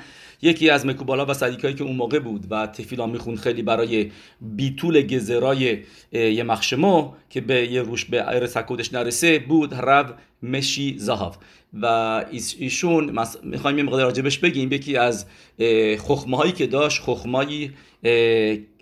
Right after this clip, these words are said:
اه، خوندن دست، کف هید. این خخمه رو الان فکر نمی‌کنم کسی داشته باشه، کسی بلد باشه تا اون حدی که من می‌دونم، ولی ایشون معروف بود در دورانش که خخمهٔ کف، کف حلد بل-، کف هید و بلد بود.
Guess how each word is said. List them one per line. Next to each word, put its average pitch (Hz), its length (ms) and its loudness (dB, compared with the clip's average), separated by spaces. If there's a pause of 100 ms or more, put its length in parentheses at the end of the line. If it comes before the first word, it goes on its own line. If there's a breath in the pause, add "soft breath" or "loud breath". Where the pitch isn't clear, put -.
اه، 104 280 0
خوندن 127 460 -2
دست، 139 560 -2
کف 139 300 0
هید. 113 240 -2 (340 soft breath)
این 175 120 0
خخمه 143 380 0
رو 143 100 2
الان 139 360 -2 (220 loud breath)
فکر 143 220 0
نمی‌کنم 135 320 -2
کسی 131 260 -4
داشته 120 300 0
باشه، 113 260 0
کسی 123 260 -6
بلد 113 340 2
باشه 101 360 -6 (360 soft breath)
تا 110 100 -6
اون 117 100 -4
حدی 117 160 0
که 117 100 -6
من 113 60 -4
می‌دونم، 104 400 -6
ولی 127 160 -2
ایشون 131 380 -4
معروف 147 360 2
بود 139 140 -2
در 127 160 2
دورانش 135 720 -2 (380 loud breath)
که 151 400 4 (220 loud breath)
خخمهٔ 143 540 -2
کف، 135 320 -4
کف 131 220 0
حلد 123 480 -2
بل-، 110 400 -2
کف 120 260 -6
هید 117 240 2
و 127 40 0
بلد 117 400 0
بود. 80 180 -14